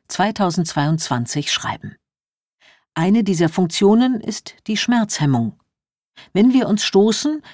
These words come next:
reiben wir intuitiv die schmerzhafte Stelle. Selbstberührungen können uns aber auch aktivieren,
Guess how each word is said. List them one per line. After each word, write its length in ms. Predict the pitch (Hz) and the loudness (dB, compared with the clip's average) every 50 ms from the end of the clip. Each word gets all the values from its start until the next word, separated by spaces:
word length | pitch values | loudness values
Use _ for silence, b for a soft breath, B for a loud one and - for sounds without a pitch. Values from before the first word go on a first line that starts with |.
| B - | B -2
reiben 400 | 160 185 226 262 226 214 180 175 | 2 2 4 4 4 4 4 6
wir 120 | 175 - | 4 4
intuitiv 840 | - 254 285 269 - - 214 202 190 - - 202 180 185 175 - - | 4 0 -2 -2 0 0 0 0 0 0 -2 -2 -2 -2 -4 -6 -6
die 160 | - 170 160 | -6 -4 -4
schmerzhafte 680 | - - - 139 127 131 - - - 120 - - 143 | -2 -2 -2 -2 -2 -2 -4 -6 -8 -8 -8 -8 -8
Stelle. 320 | 135 - - 113 107 95 - - - _ _ _ _ _ _ _ _ _ _ _ _ _ _ _ _ _ _ _ _ _ _ _ _ _ - | -8 -8 -8 -10 -10 -10 -12 -16 -20 _ _ _ _ _ _ _ _ _ _ _ _ _ _ _ _ _ _ _ _ _ _ _ _ _ -4
Selbstberührungen 1120 | 143 147 156 160 160 - - _ - 180 160 185 202 202 190 214 226 233 254 262 269 254 | 0 2 2 2 0 -2 -4 _ 0 0 2 4 4 4 4 4 2 2 2 0 -2 -2
können 360 | - - 196 202 220 240 240 | -2 0 2 2 2 2 0
uns 280 | - - 240 233 220 - | -2 -2 -4 -4 -4 -4
aber 280 | - 214 208 214 - - | -4 -2 -2 -2 -2 -2
auch 220 | 180 190 - - | -4 -4 -4 -4
aktivieren, 760 | - - - - - 185 156 156 170 190 220 202 214 208 | -6 -6 -6 -4 -4 -2 0 0 2 2 4 4 4 4